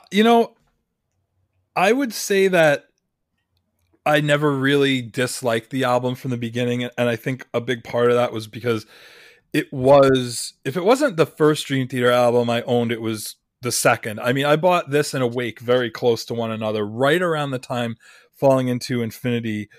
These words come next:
was released. Um, and growing, like, growing up, I really enjoyed, there's three ballads, like, three straight ballads on this album,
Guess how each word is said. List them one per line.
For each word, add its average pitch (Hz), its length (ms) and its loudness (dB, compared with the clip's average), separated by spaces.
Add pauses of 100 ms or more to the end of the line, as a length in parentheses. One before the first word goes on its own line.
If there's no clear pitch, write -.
(260)
was 123 320 2
released. 110 800 -8 (480)
Um, 113 560 -2 (1040)
and 135 320 -4 (180)
growing, 208 380 2
like, 185 460 -2
growing 226 280 2
up, - 260 2 (100)
I 180 240 2
really 151 880 0
enjoyed, 127 840 -2 (800)
there's 165 320 -2
three 214 380 -2
ballads, 160 540 2
like, 113 200 -4
three 247 200 -4
straight 185 400 -4
ballads 131 400 2
on 113 160 -6
this 113 180 -10
album, 117 320 -2